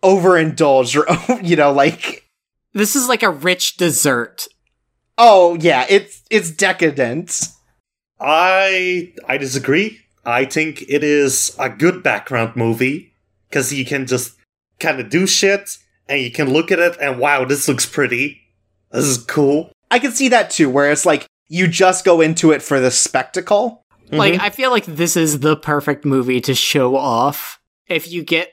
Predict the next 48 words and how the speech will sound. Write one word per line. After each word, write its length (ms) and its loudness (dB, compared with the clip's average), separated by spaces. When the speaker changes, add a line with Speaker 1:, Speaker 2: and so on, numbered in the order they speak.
Speaker 2:
a 100 -6
new 300 2
entertainment 680 -2
system, 680 -4
like, 280 -2
this 180 0
is 140 -2
the 80 0
movie 300 0
you 120 2
put 220 -2
on, 400 0
like, 180 -2
at 220 -4
the 100 -2
party, 680 -2
where, 140 0
like, 260 -4
people 260 0
aren't 360 -2
watching 440 -2
the 120 0
movie, 480 2
but 300 -2
they'll, 260 2
like, 240 -2
walk 240 0
across 400 -2
the 120 -2
living 340 0
room 240 -2
and 80 0
be 100 0
like, 220 -4
"Oh, 180 0
wow, 300 0
this 260 -2
looks 200 -2
so 180 0
nice, 480 0
and 140 0
the, 120 -4
the 100 -4
sound 340 -2
system 560 -2
sounds 360 -2
so 220 0
good." 600 -2